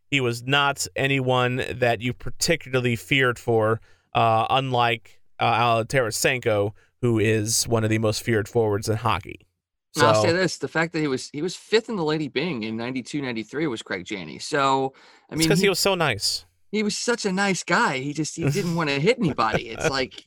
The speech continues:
Speaker 2: I mean,
Speaker 1: No.
Speaker 2: that's an award you kind of, you, in hockey, that's an award you, you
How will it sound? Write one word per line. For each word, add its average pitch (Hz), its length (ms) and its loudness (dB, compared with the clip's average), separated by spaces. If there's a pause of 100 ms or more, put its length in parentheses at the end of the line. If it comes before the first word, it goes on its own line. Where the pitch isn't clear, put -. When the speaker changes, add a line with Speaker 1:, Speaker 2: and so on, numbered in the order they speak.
Speaker 2:
I 135 140 -6
mean, 135 720 -6
Speaker 1:
No. 120 360 2
Speaker 2:
that's 202 200 2
an 269 100 2
award 226 260 8
you 190 100 -2
kind 180 220 0
of, 143 100 -4 (140)
you, 151 300 -8
in 165 100 -2
hockey, 190 360 2
that's 202 160 -2
an 220 80 -2
award 175 260 -2
you, 143 140 -10 (100)
you 123 160 -12